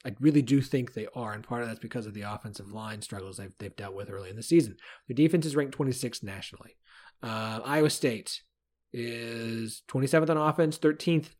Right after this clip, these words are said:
on defense. Um, I'm trying to go through everybody here on S and P Plus rankings. It's not organized by Big twelve. <laughs> Texas, fifty-sixth in defense and tenth in offense. And I actually think that tenth is closer to actually what they are.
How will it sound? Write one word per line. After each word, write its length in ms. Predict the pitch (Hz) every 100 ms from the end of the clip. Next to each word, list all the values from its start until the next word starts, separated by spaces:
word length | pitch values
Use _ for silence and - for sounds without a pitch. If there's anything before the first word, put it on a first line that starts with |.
| -
on 220 | 123 113
defense. 640 | 120 107 - 87 - - _ - _ -
Um, 400 | 107 104 104 101 -
I'm 80 | -
trying 180 | 123 101
to 60 |
go 120 | 101 104
through 200 | - 110
everybody 340 | 95 110 101
here 160 | 117 113
on 80 |
S 160 | 101 -
and 80 | 101
P 80 | 104
Plus 280 | 110 101
rankings. 380 | 117 101 107 104
It's 160 | 101 -
not 180 | 107 107
organized 380 | 113 104 104 98
by 100 | 110
Big 180 | 104 101
twelve. 360 | 110 107 107
<laughs> 20 | -
Texas, 560 | 165 202 - 190 -
fifty-sixth 560 | - 160 185 175 180 -
in 80 | 135
defense 420 | 147 156 151 147
and 140 | 113
tenth 320 | - 180 214
in 100 | 180
offense. 540 | 175 202 240 98 147 -
And 80 | 107
I 80 |
actually 180 | 131 131
think 120 | 120
that 100 | 117
tenth 200 | 101 131
is 80 | 120
closer 320 | - 120 110
to 80 | 113
actually 360 | 107 - 107 104 _ - - - - -
what 160 | 123 -
they 120 | 113
are. 200 | 117 92